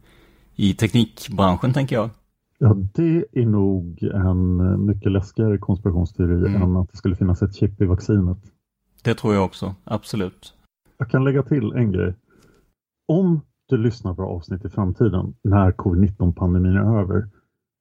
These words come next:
Speaker 2: kom ihåg att det hände. För vi har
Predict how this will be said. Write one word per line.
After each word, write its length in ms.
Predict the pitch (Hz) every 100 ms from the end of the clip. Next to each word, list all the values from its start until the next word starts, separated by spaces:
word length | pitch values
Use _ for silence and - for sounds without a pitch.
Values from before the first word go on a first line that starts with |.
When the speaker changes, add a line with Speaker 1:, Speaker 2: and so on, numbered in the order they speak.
| _
Speaker 2:
kom 460 | - - 156 151 147
ihåg 720 | - 117 - 165 175 139 123 -
att 260 | 113 95 -
det 80 | 92
hände. 600 | - 123 90 98 69 92 _ _ _ _ _
För 160 | - 120
vi 180 | 120 143
har 440 | 107 135 123 117